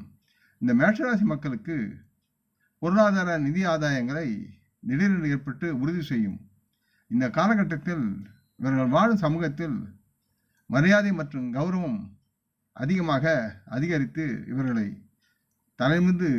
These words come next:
நடக்கச் செய்யும். மேஷராசி வணிக அன்பர்கள்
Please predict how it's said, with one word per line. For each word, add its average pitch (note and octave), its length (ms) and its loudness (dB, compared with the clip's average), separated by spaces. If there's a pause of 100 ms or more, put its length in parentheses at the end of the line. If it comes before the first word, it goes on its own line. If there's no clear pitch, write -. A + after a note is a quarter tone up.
(240)
நடக்கச் D3 360 0
செய்யும். G#2+ 280 0 (680)
மேஷராசி D#3+ 640 0 (400)
வணிக D#3+ 240 2 (140)
அன்பர்கள் D3 400 0